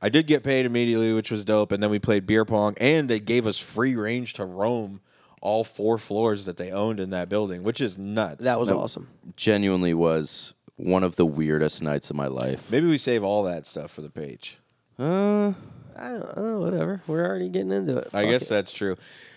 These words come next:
Speaker 1: I don't think they knew what was locked and what was unlocked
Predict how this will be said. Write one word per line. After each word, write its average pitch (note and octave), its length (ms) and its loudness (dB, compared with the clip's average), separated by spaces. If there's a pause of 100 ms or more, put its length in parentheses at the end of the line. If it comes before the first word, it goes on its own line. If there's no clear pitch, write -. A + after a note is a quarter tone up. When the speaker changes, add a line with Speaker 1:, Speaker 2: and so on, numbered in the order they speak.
(100)
Speaker 1:
I D#3+ 180 8
don't A#3 180 2
think F3 240 0
they C#3+ 140 6
knew C3+ 240 4
what A#2 280 4
was A2+ 180 2
locked G2+ 340 4
and G2 80 2
what F#2+ 180 2
was F#2 140 0
unlocked F2 720 -6